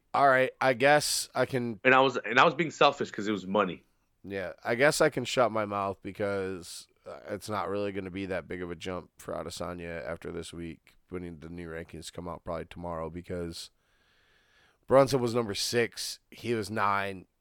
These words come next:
Speaker 1: David Branch was seven, Paulo Costa's eight. They're all gonna, they're probably gonna fall. I can see Adesanya jumping to six. Jacare is gonna probably go to three, or, or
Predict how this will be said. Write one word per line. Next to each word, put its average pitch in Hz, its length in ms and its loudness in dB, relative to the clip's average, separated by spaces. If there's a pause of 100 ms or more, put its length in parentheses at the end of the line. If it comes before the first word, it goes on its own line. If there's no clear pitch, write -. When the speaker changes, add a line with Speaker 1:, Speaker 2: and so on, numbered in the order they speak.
Speaker 1:
David 113 320 0
Branch 107 280 -2
was 95 100 -8
seven, 107 420 -2
Paulo 101 260 -2
Costa's 101 520 -6 (100)
eight. 95 360 -6 (800)
They're 107 340 2
all 110 260 4
gonna, 95 260 -4
they're 92 260 -4
probably 95 240 -2
gonna 92 140 -6
fall. 87 260 -4
I 95 80 -4
can 95 100 -8
see 113 140 -4
Adesanya 95 580 -4
jumping 87 400 -8
to 80 60 -10
six. - 760 -8 (680)
Jacare 101 560 -2
is 101 200 -8
gonna 95 240 -10
probably 95 720 -4
go 95 440 0
to 90 1000 -8 (320)
three, 101 640 -6
or, 87 680 -10
or 101 600 0